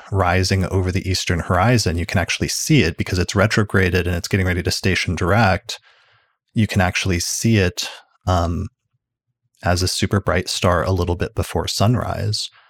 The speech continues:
Um, you can also see Mars, but it's a little bit more dim. But these are some shots that I was able to take in my sleepless state. Uh, I even went out to the roof and, like, took some pictures the other night,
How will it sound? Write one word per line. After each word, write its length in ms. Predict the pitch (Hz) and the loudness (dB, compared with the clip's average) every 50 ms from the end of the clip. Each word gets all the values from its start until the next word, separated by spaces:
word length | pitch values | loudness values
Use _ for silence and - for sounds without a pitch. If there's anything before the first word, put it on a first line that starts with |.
| _ _ _ | _ _ _
Um, 260 | - 95 92 90 90 | -2 0 0 0 0
you 100 | - 90 | -2 -2
can 140 | 101 - 113 | 0 0 2
also 180 | 117 110 - 101 | 2 2 0 -2
see 220 | 87 - - 90 | -2 0 0 0
Mars, 460 | 87 85 90 92 92 87 87 85 - | 2 2 2 2 2 2 0 -2 -2
but 100 | - 90 | -2 -2
it's 160 | 90 87 - - | -2 -2 -2 -2
a 40 | 92 | -2
little 100 | 92 95 | -2 0
bit 160 | 92 117 - | -2 -2 -4
more 220 | 90 90 82 85 | -2 -2 -2 -2
dim. 540 | 82 - - 98 101 95 92 90 90 90 95 - - _ _ _ | -4 -2 0 0 2 2 2 0 -2 -2 -4 -6 -10 _ _ _
But 280 | - 87 82 78 - | 0 0 0 0 -2
these 200 | 101 101 92 - | -2 -2 -2 0
are 60 | 95 | -2
some 240 | 87 - - 95 87 | -4 -2 -2 -2 -2
shots 460 | - - - - 98 90 87 - - | -2 -2 -2 -2 -2 -2 -2 -4 -4
that 80 | - 107 | -2 -2
I 40 | 92 | -2
was 120 | 95 90 | 0 0
able 160 | 82 87 90 | -2 -4 -2
to 80 | 92 92 | -4 -6
take 400 | - - - 92 85 95 - - | -4 -2 -2 -2 -2 -2 -6 -4
in 160 | 92 95 92 | -2 -2 0
my 320 | 87 85 85 85 85 87 - _ _ _ _ _ _ _ _ _ _ _ | 0 0 0 0 -2 -4 -6 _ _ _ _ _ _ _ _ _ _ _
sleepless 760 | - - - - 139 127 - 117 107 92 - - - - - _ - | -10 -8 0 2 2 2 4 2 2 2 0 -2 -6 -8 -10 _ -8
state. 640 | - - - - - 104 95 90 82 - - - - - - _ _ _ _ _ _ | -6 -6 -6 -2 0 2 2 2 0 -2 -6 -10 -12 -14 -20 _ _ _ _ _ _
Uh, 260 | - 95 87 85 73 | -2 -2 0 0 0
I 40 | 90 | -2
even 200 | 92 90 92 90 | -2 -2 -2 -2
went 100 | 85 90 | -2 -2
out 160 | 87 87 85 - - - | -2 -2 -4 -6 -10 -12
to 60 | - | -4
the 120 | - 95 90 | -4 -2 -2
roof 340 | 87 95 95 92 90 - - | 0 0 0 0 -2 -2 -4
and, 80 | 92 | -4
like, 120 | 87 90 - | -4 -4 -4
took 160 | - 113 - | -6 -6 -4
some 160 | - 101 98 | -2 -4 -2
pictures 340 | - - - - 101 98 98 | -2 -4 -4 -4 -4 -4 -4
the 80 | - | -4
other 140 | - 95 92 | -4 -4 0
night, 340 | 95 110 113 120 120 117 _ | 2 2 2 2 2 0 _